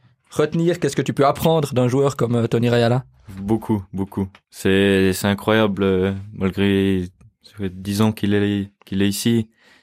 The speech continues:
Speaker 2: Il arrive toujours à trouver des, des solutions pour marquer. Il change toujours. Il trouve des, des nouvelles feintes, des, ouais, il travaille dur aussi.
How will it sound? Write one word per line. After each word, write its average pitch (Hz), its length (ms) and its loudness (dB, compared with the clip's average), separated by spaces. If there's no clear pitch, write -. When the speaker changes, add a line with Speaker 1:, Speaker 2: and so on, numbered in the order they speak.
Speaker 2:
Il 98 420 2
arrive 101 220 -2
toujours 113 320 -2
à 110 60 0
trouver 110 300 0
des, 101 420 2
des 104 80 0
solutions 117 500 2
pour 110 160 -2
marquer. 113 500 2
Il 107 80 0
change 101 320 -4
toujours. 110 480 -2
Il 101 100 -10
trouve 95 220 -6
des, 95 460 -2
des 92 80 -4
nouvelles 101 300 2
feintes, 110 640 0
des, 95 760 0
ouais, 98 200 -2
il 92 180 -6
travaille 101 380 2
dur 101 240 2
aussi. 104 420 2